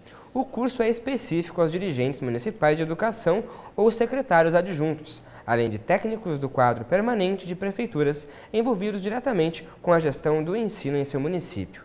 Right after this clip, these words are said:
A inscrição deve ser feita via internet no site pradime ponto C E ponto F S M ponto B R. A abertura do curso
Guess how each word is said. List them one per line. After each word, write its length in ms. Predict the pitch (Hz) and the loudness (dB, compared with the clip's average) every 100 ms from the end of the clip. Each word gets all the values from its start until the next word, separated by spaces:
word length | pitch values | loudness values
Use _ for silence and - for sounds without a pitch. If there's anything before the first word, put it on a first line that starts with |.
| - - - - | -20 -20 -18 0
A 140 | 127 | 2
inscrição 600 | 123 - 175 180 196 170 - - | 2 0 -2 2 2 2 -2 -6
deve 240 | 139 156 139 | 4 6 6
ser 240 | 220 202 | 2 0
feita 340 | - 175 175 | 2 0 2
via 240 | 131 139 143 | 0 2 2
internet 640 | 147 240 196 165 185 - - - - | 4 2 4 4 4 -2 -12 -20 -4
no 100 | 226 | -2
site 580 | 226 147 113 95 - - - - - | 2 4 4 2 -10 -14 -20 -20 -4
pradime 600 | 214 262 160 190 202 196 - - - - | 4 4 4 2 2 -2 -6 -20 -20 -4
ponto 320 | 139 135 131 | 0 0 -2
C 200 | 117 - | -6 2
E 380 | 240 196 214 - - | 4 4 0 -10 -2
ponto 380 | 170 170 - 127 | 2 2 2 4
F 280 | 131 208 220 | 4 4 2
S 300 | 202 202 240 | 0 0 2
M 300 | 151 143 143 | 4 4 0
ponto 400 | - 175 202 202 | 0 0 2 -2
B 100 | 185 | 2
R. 420 | 160 101 101 98 - - - | 4 4 0 -6 -10 -20 -8
A 200 | 127 127 | 4 6
abertura 520 | 117 117 113 131 131 | 6 2 0 2 2
do 120 | 143 190 | 2 0
curso 480 | - 233 156 - | 0 0 0 -4